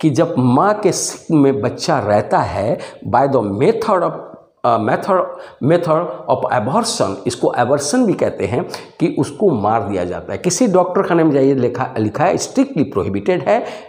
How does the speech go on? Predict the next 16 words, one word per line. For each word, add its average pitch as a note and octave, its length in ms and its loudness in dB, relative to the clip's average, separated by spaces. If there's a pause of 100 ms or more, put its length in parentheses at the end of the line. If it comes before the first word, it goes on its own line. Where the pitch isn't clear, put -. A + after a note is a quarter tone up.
(140)
feticide। - 880 -2 (380)
okay, G3 240 0 (680)
Next F3 460 0 (560)
word C3+ 200 2
है - 460 -6 (440)
genocide। G#2+ 1160 0 (760)
Genocide, F3+ 920 0 (500)
killing C4 240 6
of, C#3+ 320 4 (960)
of F#3+ 100 2
a F#3+ 60 4
particular B3 680 0 (180)
ethnic - 680 2
group B3 200 4 (580)
with D#3 220 4
plan, G#2+ 520 -2